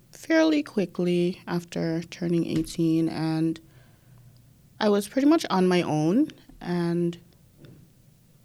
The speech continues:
when I decided to come to Alberta, it was such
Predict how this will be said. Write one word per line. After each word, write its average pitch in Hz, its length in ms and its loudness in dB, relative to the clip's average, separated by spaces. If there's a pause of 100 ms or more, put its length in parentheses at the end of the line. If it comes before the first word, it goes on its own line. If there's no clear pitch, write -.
(300)
when 180 480 0
I 180 100 -2
decided 190 380 -4
to - 80 -10
come 196 220 -4
to - 140 -4
Alberta, 160 520 0
it - 40 -4
was 160 200 -2
such - 520 -8